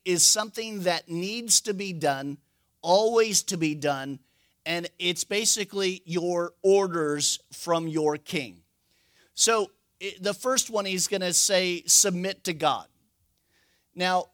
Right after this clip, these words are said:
in the military, you, well, you give up who you are. <laughs>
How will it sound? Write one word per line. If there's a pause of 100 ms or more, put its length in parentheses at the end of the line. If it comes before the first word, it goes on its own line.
(200)
in
the
military, (180)
you, (540)
well, (160)
you
give
up
who
you
are.
<laughs>